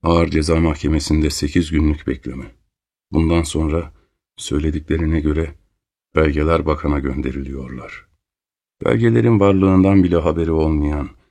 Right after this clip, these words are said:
ve bunları inceledikten sonra Yargıtay'a gönderdiği varsayılan bakanın masasında geçecek olan bir on beş gün daha. Orada sıralama, numaralama, kayıt işlemleri.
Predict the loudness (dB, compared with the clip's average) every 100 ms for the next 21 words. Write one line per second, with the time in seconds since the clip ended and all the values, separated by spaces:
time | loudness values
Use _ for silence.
0 | _ -6 -2 2 4 4 4 2 2 0
1 | -2 -2 -2 -2 0 0 0 0 -2 -2
2 | -2 0 0 0 0 -2 -2 -2 -2 -2
3 | -2 -2 -2 -2 -2 -2 -2 -2 0 0
4 | -2 -4 -2 -2 -2 -2 -4 -4 -4 -4
5 | -2 -2 -2 -2 -4 -6 -6 0 2 2
6 | 0 -4 -6 -4 -2 -4 -6 -10 -14 _
7 | _ _ _ _ _ _ _ _ _ _
8 | _ _ -2 2 2 2 2 2 4 2
9 | 0 0 -2 -4 -2 0 2 0 -2 -4
10 | -4 -4 -6 -8 -4 -4 -6 -8 -6 -8
11 | -8 -10 -12 -16